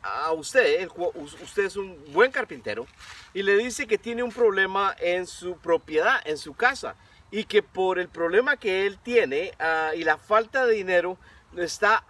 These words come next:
muy agobiado, tanto él como el resto de su familia. Entonces le dice a usted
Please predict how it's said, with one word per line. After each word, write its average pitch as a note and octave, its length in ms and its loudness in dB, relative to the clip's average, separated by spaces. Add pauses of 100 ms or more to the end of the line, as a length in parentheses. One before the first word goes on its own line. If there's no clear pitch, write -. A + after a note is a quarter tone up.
(120)
muy G3+ 300 0
agobiado, D#3+ 640 -2
tanto D#3+ 380 -2
él A3 60 0
como G#3+ 240 -4
el A#2 100 -4
resto C#3 260 -6
de E3 80 -6
su D#3 140 -14
familia. F3+ 520 -2 (1000)
Entonces A#3+ 540 2
le A3+ 140 6
dice G#3+ 360 0
a F#3 40 4
usted G#3+ 320 2